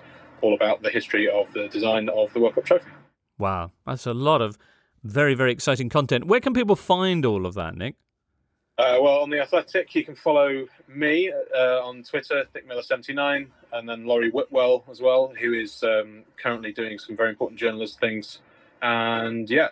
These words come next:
Speaker 1: it's all up on The Athletic.
Speaker 2: All right, two last things then. One is, uh, what should people look out for from you guys in the next few days? And secondly, are you on schedule to get to the World Cup in time?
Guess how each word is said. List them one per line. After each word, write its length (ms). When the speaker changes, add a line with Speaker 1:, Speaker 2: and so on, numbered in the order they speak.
Speaker 1:
it's 100
all 160
up 140
on 280
The 120
Athletic. 500
Speaker 2:
All 120
right, 240
two 260
last 340
things 200
then. 160
One 200
is, 300
uh, 240
what 340
should 140
people 220
look 160
out 180
for 240
from 300
you 160
guys 280
in 80
the 60
next 160
few 120
days? 220
And 140
secondly, 300
are 200
you 180
on 120
schedule 580
to 120
get 320
to 220
the 80
World 220
Cup 300
in 120
time? 300